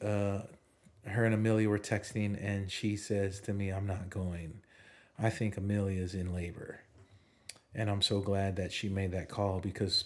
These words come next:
I said, "Okay." And I'll be honest, I don't know why, where I came up with this thought. I thought,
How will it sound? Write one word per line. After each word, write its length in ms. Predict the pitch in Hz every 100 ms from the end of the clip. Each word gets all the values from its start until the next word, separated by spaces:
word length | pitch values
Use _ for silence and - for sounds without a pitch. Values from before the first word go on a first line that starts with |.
| - 92
I 100 | 95
said, 260 | - 95
"Okay." 440 | 98 - 101 95 104 - - -
And 140 | 110 107
I'll 140 | 110
be 160 | 110 113
honest, 560 | 110 113 113 - - - _ _ _ _ _ _ _ _ _ _ _ - - - _ - - - -
I 80 | 127
don't 160 | 127
know 120 | 107
why, 280 | 92 98 107
where 580 | 107 104 117 123 113 -
I 320 | 104 104 98 95 - - _ _ _ _ _ - - -
came 240 | 127 117
up 140 | 113
with 120 | 113 110
this 180 | 98
thought. 300 | - 107 -
I 100 | 107
thought, 380 | 101 101 98 95